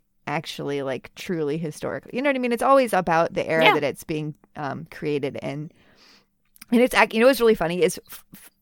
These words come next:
Speaker 1: considering this show takes so many liberties with the historical details, which again, these are not real people. It's not real <laughs> circumstances, and the story is not, uh, something that actually happened. So who cares? Um,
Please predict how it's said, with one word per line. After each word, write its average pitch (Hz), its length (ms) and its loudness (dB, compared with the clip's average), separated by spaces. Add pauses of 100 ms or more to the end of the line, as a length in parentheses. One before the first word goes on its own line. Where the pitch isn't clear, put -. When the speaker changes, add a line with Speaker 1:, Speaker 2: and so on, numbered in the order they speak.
(160)
Speaker 1:
considering 247 460 -2
this 220 240 0 (200)
show 165 360 0
takes 180 260 -8
so 185 100 -2
many 175 220 -4
liberties 160 480 -4
with 147 260 -6 (460)
the 180 80 -8
historical 156 400 -4
details, 160 480 -4 (140)
which 196 120 -6
again, 202 400 2 (220)
these 175 160 -8
are 175 40 -4
not 196 200 2
real 214 160 4
people. 180 480 2 (180)
It's - 100 -14
not 196 200 2
real 233 160 6
<laughs> - 0 -
circumstances, 240 1040 0
and 196 100 -2
the 180 60 -4
story 208 360 0
is 156 160 -2
not, 185 480 0 (380)
uh, 156 320 4 (120)
something 202 280 0
that 170 80 0
actually 180 280 0
happened. 185 320 2
So 160 300 -2
who 202 80 -4
cares? 175 320 -4 (220)
Um, 190 300 4